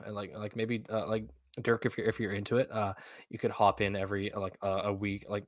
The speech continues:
every couple of weeks or so, every month or so, and just, like,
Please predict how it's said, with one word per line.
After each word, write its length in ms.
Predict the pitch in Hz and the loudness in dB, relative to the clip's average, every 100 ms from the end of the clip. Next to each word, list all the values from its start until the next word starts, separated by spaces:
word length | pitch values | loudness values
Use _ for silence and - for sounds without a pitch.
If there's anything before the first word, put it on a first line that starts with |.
| - | -2
every 280 | 107 107 98 | 0 2 2
couple 280 | 113 107 | 2 2
of 80 | 95 | 0
weeks 220 | 98 98 - | 0 -4 -4
or 60 | |
so, 180 | 101 104 | 0 0
every 180 | 98 98 | 0 0
month 200 | 95 101 | -4 -4
or 60 | 110 | -6
so, 180 | 107 | -4
and 80 | 98 | -4
just, 140 | 98 - | -4 -4
like, 140 | 101 | -6